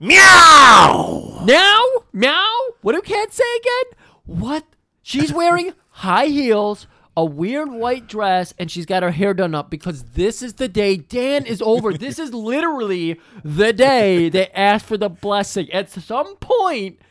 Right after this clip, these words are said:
Speaker 2: in this evening, Dan was somewhere. Dad was here. She gets on her knees, crawls to Dad, and then I think she says, "I'm gonna cook everybody dinner now."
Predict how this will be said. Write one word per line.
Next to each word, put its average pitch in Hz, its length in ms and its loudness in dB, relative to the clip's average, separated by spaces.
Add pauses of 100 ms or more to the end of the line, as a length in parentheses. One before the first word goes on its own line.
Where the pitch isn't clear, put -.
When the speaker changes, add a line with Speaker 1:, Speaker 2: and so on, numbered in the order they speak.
(240)
Speaker 2:
in 269 140 -4
this 330 220 -4
evening, 220 500 -8
Dan 233 320 -6
was 269 160 -4
somewhere. 151 720 -2 (420)
Dad 233 380 0
was 233 220 0
here. 190 480 2 (160)
She 311 320 0
gets 330 200 -6
on 285 200 -2
her 254 120 -2
knees, 220 440 -8
crawls 330 680 4
to 254 140 -6
Dad, 135 460 -2 (260)
and 240 120 -6
then 311 120 -2
I 339 80 -4
think 277 200 -18
she 240 120 -14
says, 247 240 -8 (160)
"I'm 330 160 -6
gonna 254 160 2
cook 240 240 -10
everybody 190 400 -6
dinner 175 280 -12
now." 156 240 -10